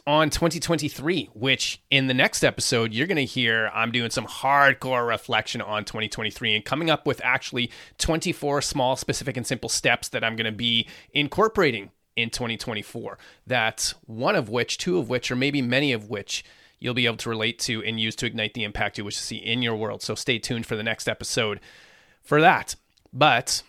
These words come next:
today, how are we gonna make sure that twenty twenty-four is one of the best years of our lives? Now,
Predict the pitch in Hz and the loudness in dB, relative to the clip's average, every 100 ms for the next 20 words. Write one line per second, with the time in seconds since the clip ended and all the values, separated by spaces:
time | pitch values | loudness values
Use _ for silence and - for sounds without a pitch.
0 | _ - 135 139 113 - _ _ _ _ | _ -2 4 4 2 -4 _ _ _ _
1 | _ _ - - 147 190 214 196 180 160 | _ _ -8 -2 2 2 2 0 0 -2
2 | - 151 135 - 131 127 135 120 117 113 | -2 -2 -2 -2 -2 -2 -4 -6 -6 -6
3 | 120 117 113 95 113 120 - - - _ | -6 -6 -6 -4 -2 -2 -4 -10 -16 _
4 | - 120 113 110 110 _ - 104 101 98 | -8 -4 -2 -4 -6 _ -10 -4 -4 -2
5 | 95 92 - - - 104 104 107 | -4 -4 -10 -14 -10 -8 -8 -8